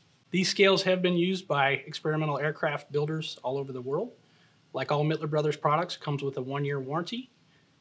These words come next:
If you're interested in this product or any of the rest of our fabrication tools, racing products, or any other accessories, you can find them at mittlerbros dot com, or you're welcome to call our sales team at eight hundred, four six seven,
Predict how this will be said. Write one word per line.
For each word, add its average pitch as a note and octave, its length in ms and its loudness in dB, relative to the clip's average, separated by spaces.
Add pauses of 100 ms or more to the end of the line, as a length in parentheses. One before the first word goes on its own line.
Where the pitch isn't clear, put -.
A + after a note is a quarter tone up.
(180)
If - 180 -10
you're C#3+ 120 2
interested D3+ 320 0
in D3 60 0
this D#3+ 120 0
product F3 500 2
or C3+ 100 -10
any C#3 100 -6
of C3+ 60 -6
the C3+ 60 -2
rest D3 200 -2
of D3 80 -6
our C#3 80 -2
fabrication D3+ 680 -4
tools, F#3 520 -2 (120)
racing D#3 320 -2
products, E3+ 480 0
or B2+ 140 -10
any D3 180 -4
other D#3 160 -2
accessories, G3 640 -4
you C#3 60 -12
can B2 120 -6
find C#3+ 260 -2
them C#3 120 -4
at C3 80 -8 (420)
mittlerbros D3+ 540 -2
dot D3 240 0
com, A#3+ 360 0 (480)
or C3+ 60 -4
you're C#3 120 0
welcome D3+ 260 2
to D3 80 0
call D3+ 160 2
our C#3 100 -2
sales E3+ 300 -2
team F#3+ 260 0
at - 100 -6
eight D3+ 180 -4
hundred, G#3+ 360 -2 (220)
four D3+ 180 -2
six - 320 -4
seven, G#3 380 0